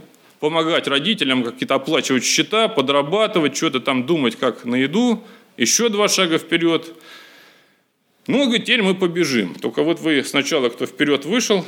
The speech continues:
оглянитесь назад и посмотрите. Вот если бы... То есть это, в общем, картина мира. Если бы все было справедливо, я должен был бы вас вот отогнать туда. Вы находитесь гораздо ближе к финишу,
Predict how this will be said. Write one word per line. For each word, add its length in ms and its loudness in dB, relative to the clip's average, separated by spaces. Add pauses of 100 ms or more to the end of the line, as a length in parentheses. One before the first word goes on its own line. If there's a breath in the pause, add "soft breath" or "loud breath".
(120)
оглянитесь 640 -2
назад 420 0 (600 loud breath)
и 140 0
посмотрите. 840 -2
Вот 140 -12
если 220 0
бы... 280 0 (1600 loud breath)
То 80 2
есть 120 0
это, 180 0
в 40 2
общем, 220 -2
картина 400 0
мира. 380 0 (120)
Если 200 -4
бы 160 0
все 180 0
было 240 0
справедливо, 800 0
я 100 2
должен 320 2
был 140 0
бы 160 -2
вас 180 0
вот 140 -6
отогнать 480 -2
туда. 320 -2 (1160 soft breath)
Вы 220 2
находитесь 560 0
гораздо 520 0 (100)
ближе 340 2
к 80 -14
финишу, 540 0